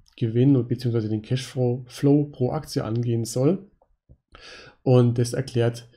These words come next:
sicherlich auch ein Stück weit hier den, äh, Kursrückgang. Samsung hat ja ganz stark angezogen hier von zwanzig sechzehn dann auf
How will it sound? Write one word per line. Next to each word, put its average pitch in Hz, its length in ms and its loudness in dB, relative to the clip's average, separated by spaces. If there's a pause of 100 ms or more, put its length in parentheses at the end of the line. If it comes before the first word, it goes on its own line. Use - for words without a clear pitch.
sicherlich 139 560 2
auch 123 180 -2
ein 117 80 -2
Stück 143 320 -6
weit 117 280 0
hier 123 480 0 (440)
den, 113 460 0
äh, 110 400 -4
Kursrückgang. 143 960 0 (500)
Samsung 120 640 0
hat 117 140 -6
ja 110 360 0 (560)
ganz 110 220 -4
stark 117 300 -4
angezogen 135 840 4
hier 127 460 2 (240)
von 117 220 -4
zwanzig 113 560 -4
sechzehn 123 600 -2
dann 123 220 0
auf 113 460 -6